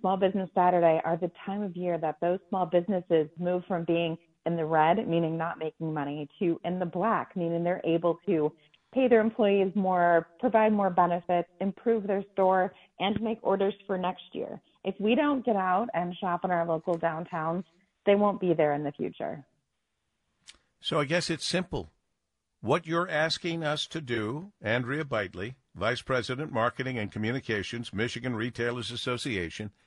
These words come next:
Speaker 2: is give that small business a chance. Give 'em a shot. Go there first before you go online shopping. These are your friends, your family, your neighbors, and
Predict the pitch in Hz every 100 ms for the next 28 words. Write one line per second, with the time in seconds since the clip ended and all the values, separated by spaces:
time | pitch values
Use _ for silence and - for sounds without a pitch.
0 | _ _ _ _ _ 139 135 - 113 151
1 | 180 190 175 - _ 101 90 139 226 -
2 | - 131 151 160 131 139 113 95 87 -
3 | - _ _ _ _ 123 - 214 175 -
4 | - - _ _ _ _ _ - 185 269
5 | 277 - 285 262 - - _ _ _ _
6 | _ _ - 170 202 226 220 - 254 170
7 | - - - _ _ _ - 117 165 160
8 | 147 143 147 139 139 127 127 127 - 113
9 | - 80 71 - _ _ _ - 113 190
10 | 196 156 120 - 185 196 190 131 113 -
11 | 170 185 165 165 156 - 117 123 131 175
12 | 107 92 104 - _ _ _ _ - 123
13 | 131 127